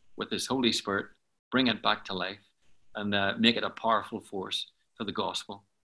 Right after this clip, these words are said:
and for Christ and for the world. And I, and, and I did get into some trouble with it. You know, some people thought, um, that I was saying something different, really, you know. And, uh, uh, I, al-, I must tell you this, actually,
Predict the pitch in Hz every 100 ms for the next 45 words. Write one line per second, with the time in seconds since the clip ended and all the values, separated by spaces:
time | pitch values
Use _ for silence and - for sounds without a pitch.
0 | _ - 95 98 95 - 98 90 - -
1 | _ - - 98 - 95 90 85 95 110
2 | _ _ _ - 151 151 151 156 175 170
3 | 170 220 233 226 196 165 160 147 135 -
4 | 120 123 139 139 180 139 131 160 156 165
5 | 139 - 120 120 - _ _ _ _ _
6 | _ _ 107 107 110 - 117 113 107 -
7 | - - 123 123 120 101 104 101 - 127
8 | - _ _ - 110 90 80 80 101 98
9 | - - - - - 92 90 87 87 95
10 | 90 87 - _ _ _ 110 98 - -
11 | 117 113 143 127 143 135 - 113 92 85
12 | - 107 98 - 101